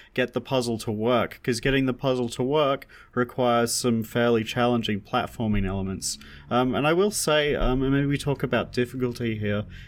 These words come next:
this game starts off incredibly easy to the point where it was boring.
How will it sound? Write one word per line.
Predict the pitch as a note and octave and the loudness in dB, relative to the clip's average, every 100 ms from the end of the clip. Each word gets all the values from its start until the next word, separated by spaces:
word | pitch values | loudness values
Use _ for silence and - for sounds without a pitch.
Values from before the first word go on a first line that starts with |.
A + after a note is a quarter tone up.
| - | -6
this | F#3 A#3+ - | -2 -2 0
game | C#3 C3+ D#3+ | 0 2 0
starts | D#3+ - B2+ B2+ C3 C3+ | -4 0 2 2 0 0
off | B2+ A#2+ - | 0 0 -4
incredibly | - A2+ - - C#3+ D3+ D#3 C3+ B2 - | -2 -2 -6 -2 0 2 2 2 2 2
easy | A2+ A2+ A2 A2 G#2+ | 2 2 0 0 -2
to | A2+ | -4
the | A2+ | -6
point | - B2 A2 | -2 -2 0
where | A2+ G#2+ | 2 0
it | |
was | - G#2+ | 0 -4
boring. | G#2 A2 A#2 G#2+ G#2 A2+ | -2 0 2 4 2 0